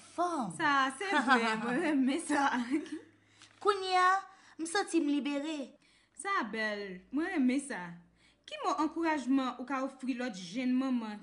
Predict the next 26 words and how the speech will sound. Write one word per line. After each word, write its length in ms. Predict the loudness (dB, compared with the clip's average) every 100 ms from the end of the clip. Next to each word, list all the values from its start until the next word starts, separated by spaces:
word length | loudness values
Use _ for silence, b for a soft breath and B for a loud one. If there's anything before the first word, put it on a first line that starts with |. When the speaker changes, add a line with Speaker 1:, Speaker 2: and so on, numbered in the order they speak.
| -18 _
Speaker 2:
ki 140 | -2
pa 140 | 0 2
la 140 | 2
men 160 | 2 2
ki 140 | 0 0
ap 140 | 0
gade 240 | -2 -2 -4
ou 160 | -6
kounye 280 | -6 -6 -8
a? 180 | -10 -14 -16 _
Ki 80 | -4
santi 300 | -2 -2 0
yo 80 | 4
menm 460 | 4 4 4 4 2
jan, 300 | -2 -10 -14 b _
ki 140 | -2
pa 140 | 0 0
ka 140 | 0 -2
fè 220 | -4 -4
tèt 240 | -4 -4
yo 140 | -4 -4
plezi, 640 | -4 -6 -4 -2 -2 -2 B B B
men 400 | -2 0 -2 -6 -8
ki 80 | -6
santi 240 | -4 -4 -4
defwa 440 | -6 -6 -4 -4